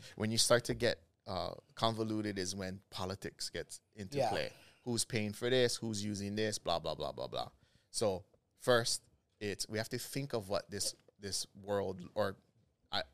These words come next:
Speaker 1: sorry, not world, but what this, um, post-covid, uh, post, uh,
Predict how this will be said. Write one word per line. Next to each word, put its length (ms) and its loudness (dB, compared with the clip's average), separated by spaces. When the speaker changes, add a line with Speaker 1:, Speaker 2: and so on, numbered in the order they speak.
Speaker 1:
sorry, 380 -2
not 240 -8
world, 320 -8
but 180 2
what 220 6
this, 400 0
um, 380 -4
post-covid, 1500 2
uh, 320 -2
post, 560 -2
uh, 420 -4